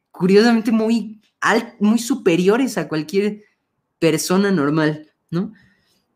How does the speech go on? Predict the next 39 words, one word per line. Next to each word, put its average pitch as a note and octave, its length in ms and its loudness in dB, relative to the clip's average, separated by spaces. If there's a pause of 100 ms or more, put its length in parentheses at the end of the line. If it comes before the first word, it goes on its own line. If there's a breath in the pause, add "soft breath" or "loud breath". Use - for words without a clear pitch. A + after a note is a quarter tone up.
(200)
Este, E3+ 920 2
entonces A#3 560 0
empieza A3 340 0
a A#3 40 0
ganar A3 320 2
dinero A#3+ 480 0
porque G#3+ 640 -2 (100)
él D4 380 2
n-, G#3 380 2 (200)
nunca A#3+ 460 2
estudia A3 960 -2 (240)
nada, F#3+ 580 0
o - 60 -14
sea, G3+ 120 -2
no G3+ 120 2
hay A3 180 0
estudios G3 640 -6
de D#3 200 -4
él, E3+ 320 -6
de C#3+ 180 -6
Álvaro D#3 300 -4
Obregón, C#3+ 380 -4 (640 soft breath)
pero A3+ 420 4
sabía G3 360 2
leer G#3+ 400 4
y A#3 80 0
sabía G3 260 -2
escribir G#3+ 520 -4
y A3+ 60 -6
le F#3 120 0
gustaba G#3+ 420 -2
tanto A3+ 240 -4
la G#3+ 80 -2
ingeniería F#3 640 -2
que F#3 80 -6
inventa G3+ 500 0
una A3 220 0
máquina G3+ 640 -4
para D3 380 0